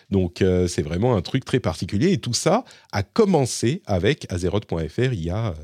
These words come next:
seize ans maintenant. Donc, euh, oui, je suis encore dans ce, dans ce truc-là. J'ajoute Super Laser Punch, qui est un podcast où on parle des films et des séries Marvel.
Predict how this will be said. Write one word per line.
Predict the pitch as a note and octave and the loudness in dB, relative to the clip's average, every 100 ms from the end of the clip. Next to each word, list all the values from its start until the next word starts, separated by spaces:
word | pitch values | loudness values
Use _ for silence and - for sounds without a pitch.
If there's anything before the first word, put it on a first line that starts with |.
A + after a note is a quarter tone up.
| D#2+ | -14
seize | F2+ - F2+ F2 | -6 0 0 0
ans | F#2+ | -2
maintenant. | F#2+ C#2+ E2+ D#2+ | -4 -6 -6 -6
Donc, | D#2+ D#2+ - | -8 -12 -8
euh, | D2+ D2+ - - - - | -6 -6 -10 -20 -20 -6
oui, | F2 G2 | -6 -4
je | F#2+ | -6
suis | D#2+ F2 | -6 -6
encore | F2 - G#2+ A2 F#2 - | -6 0 2 2 -2 -6
dans | F2 F#2 | -4 -2
ce, | F2+ - E2+ D#2 D#2 | -2 -4 -4 -4 -4
dans | - G2 | -4 -4
ce | - | -4
truc-là. | - G2 F2 E2 - - - - _ _ _ - | -4 -4 -4 -6 -8 -16 -18 -20 _ _ _ 0
J'ajoute | G2 F2+ B2+ | 0 2 -2
Super | - - E3+ D3+ B2+ | -2 -2 2 2 2
Laser | B2 B2 A2 - | 2 2 0 -2
Punch, | - D#3+ F#3+ - - - | 2 4 4 0 -4 -4
qui | - | 2
est | F#2+ | 2
un | |
podcast | F#2 A2 - E3 E3 - - C#3 | 4 2 2 0 0 -6 -8 -2
où | C3 - | -2 0
on | G#2 | 0
parle | C3 D#3 C3+ | 2 2 2
des | F#2+ | 0
films | F2+ - F3+ D#3 | -2 -4 -2 0
et | F#2+ | 0
des | F#2+ | 0
séries | - B2+ E3 | 0 -2 0
Marvel. | C3+ D3+ B2 A2+ E2+ | 2 2 4 4 2